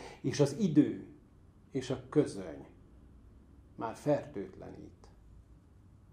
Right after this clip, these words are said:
Mert fájt lát, sorra dobta minden, egymás után. S harminchárom éven ma átlát minden szitán.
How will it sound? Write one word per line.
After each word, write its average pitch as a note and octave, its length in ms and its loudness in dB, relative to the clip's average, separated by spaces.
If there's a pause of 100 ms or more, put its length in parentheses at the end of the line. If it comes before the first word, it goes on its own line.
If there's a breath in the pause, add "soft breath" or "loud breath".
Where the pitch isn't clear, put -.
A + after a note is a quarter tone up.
(720)
Mert B2 220 -8
fájt D3 380 8
lát, C3+ 200 4
sorra D3 400 10
dobta C#3 300 2
minden, A2+ 600 0 (800)
egymás C#3 640 0
után. - 460 -12 (840)
S - 120 -18
harminchárom D3 840 10
éven C#3 420 4
ma C3 240 4
átlát B2+ 460 2
minden A#2 420 -2
szitán. G#2+ 640 -8